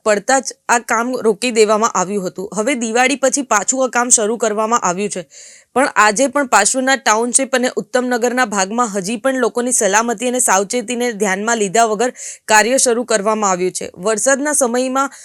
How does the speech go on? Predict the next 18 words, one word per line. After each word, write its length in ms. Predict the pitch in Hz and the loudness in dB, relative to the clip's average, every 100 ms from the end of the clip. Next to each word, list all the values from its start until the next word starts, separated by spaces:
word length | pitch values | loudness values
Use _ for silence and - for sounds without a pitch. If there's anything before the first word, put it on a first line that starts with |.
| - - | -10 -4
આખી 340 | 208 - 254 | -2 -2 0
કેનાલમાં 480 | 240 220 247 262 262 | 0 2 0 0 0
પાણી 320 | 202 214 254 233 | -2 0 0 0
સચવાયેલું 600 | 190 233 233 233 226 185 | 0 2 2 2 -2 -4
હતું. 240 | - - - | -8 -10 0
તેની 320 | 247 277 233 | 2 2 4
ગંધ 300 | 247 277 277 | 4 6 4
અને 160 | 269 240 | 4 2
વધતા 380 | 208 214 262 247 | 2 2 2 2
મચ્છરો 440 | 214 - 254 269 | -2 0 2 2
ત્યાંના 400 | 262 220 233 240 | 4 2 4 2
રહેતા 300 | 214 233 247 | 2 0 2
લોકો 320 | 214 - 247 | 2 2 0
માટે 300 | 247 220 240 | 0 -2 -2
ત્રાસદાયી 520 | 220 220 202 220 220 202 | 2 2 4 2 2 0
બની 240 | 190 180 | -2 -2
ગયા 260 | 180 170 - | -2 -2 -6
છે. 160 | 160 | -12